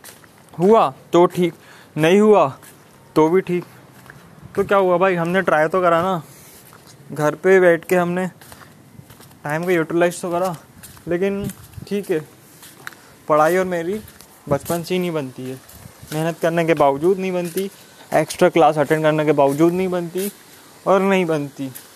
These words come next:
टीचर भी क्या समझेगा ये दर्द हमारा, ये टीचर भी समझेगा क्या डर हमारा, वो बोलेगा, "पढ़ाई कर ले, नहीं तो क्या होगा तेरा बेचारा।"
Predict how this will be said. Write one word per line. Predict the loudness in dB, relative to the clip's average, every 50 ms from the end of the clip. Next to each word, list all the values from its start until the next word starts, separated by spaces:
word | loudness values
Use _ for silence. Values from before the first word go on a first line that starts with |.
| -20 -20 -20 -20 -20 -20 -20 -8 -2
टीचर | -2 0 2 2 2
भी | 2 2 2 2
क्या | 2 0
समझेगा | 0 -4 -8 -4 -2 -2 0 0
ये | 0 0 -2 -2
दर्द | -2 -2 -2 -2
हमारा, | -4 -4 -4 -4 -4 -4 -6 -8 -10 -18 -20 -20 -20 -20 -20 -20 -20 -20 -20 -20 -20 -20 -20 -20 -20 -20 -20 -20 -20 -20 -20 -20 -20 -20 -20 -20 -20 -20 -20 -20 _ _ -20 -20 -20 -12 -4 -2
ये | -2 -2
टीचर | 0 0 0 0 2 2 0 0
भी | 0 -2 -4 -4 -8 -12 -20 -20 -20 _ _ _ _ _ _ _ -20 -20 -20 _ _ _ _ _ _ _ _ -12
समझेगा | -10 -8 -6 -2 -2 -2 -2 -2
क्या | -2 -2 -2
डर | 0 0 -2 -2
हमारा, | -2 -4 -2 -2 -2 0 2 2 2 0 -4 -8 -20 -20 -16 -10 -8
वो | -6
बोलेगा, | -2 0 0 2 2 0 0 0 0 -2 -4 -8 -18 -20 -20 -20 -20 _ _ -20 -20 -16 -6 -2
"पढ़ाई | 0 2 2 2 2
कर | 0 -2 -2
ले, | -2 -2 -2 -2 -4
नहीं | -4 -6 -8 -6
तो | -6 -6
क्या | -4 -2 0
होगा | 0 2 0 0 0 0 -2
तेरा | -2 -4 -4 -4 -2 -4
बेचारा।" | -4 -4 -6 -6 -6 -8 -8 -8 -10 -12